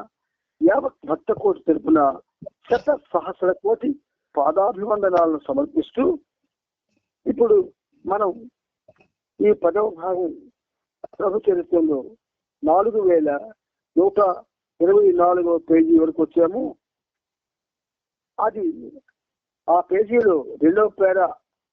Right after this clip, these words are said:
రెండవ పేరాలో ఆపుకున్నాం. అక్కడి నుంచి శ్రీనుబాబు మళ్ళీ మనకు చదివి వినిపిస్తాడు. అవసరమైన చోట వ్యాఖ్యానాలు కూడా విందాం.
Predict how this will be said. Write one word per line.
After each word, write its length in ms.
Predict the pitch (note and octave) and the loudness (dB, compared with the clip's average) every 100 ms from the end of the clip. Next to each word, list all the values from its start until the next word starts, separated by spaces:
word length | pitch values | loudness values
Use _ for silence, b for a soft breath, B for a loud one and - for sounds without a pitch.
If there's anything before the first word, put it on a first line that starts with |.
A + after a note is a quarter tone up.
| _ _ _ D#3 | _ _ _ -8
రెండవ 240 | F#3 G#3 | -2 0
పేరాలో 520 | G#3 F#3+ F#3 F3+ E3 | 2 0 0 2 2
ఆపుకున్నాం. 520 | D#3+ - E3+ A3 C4+ - _ _ _ _ - | 0 -2 -2 -2 -2 -6 _ _ _ _ -14
అక్కడి 220 | - G3 | -4 -4
నుంచి 300 | G3+ - B3 - | -4 -4 -4 0
శ్రీనుబాబు 640 | E3 E3+ F3 E3+ - - _ _ _ - | -2 0 -2 -4 -8 -12 _ _ _ -4
మళ్ళీ 200 | F4 - | 0 0
మనకు 340 | E3+ D#3+ - | 0 -2 0
చదివి 180 | D#3+ F3+ | 2 2
వినిపిస్తాడు. 800 | D#3+ - D#3 - D#3+ E3 D#4+ - _ _ _ _ - | 0 -2 -8 -2 -2 -2 -10 -14 _ _ _ _ -4
అవసరమైన 460 | F#3+ G3 G3 F#3+ F3 F3 | -4 -2 -2 -2 -2 -2
చోట 160 | E3 | 2
వ్యాఖ్యానాలు 760 | C4 - D#3+ E3 - F3 E3+ D#3+ | 0 0 -2 -2 -2 -2 0 0
కూడా 260 | - D3 G3+ | -2 -2 2
విందాం. 400 | D#3 D3+ D#3+ | 0 0 -2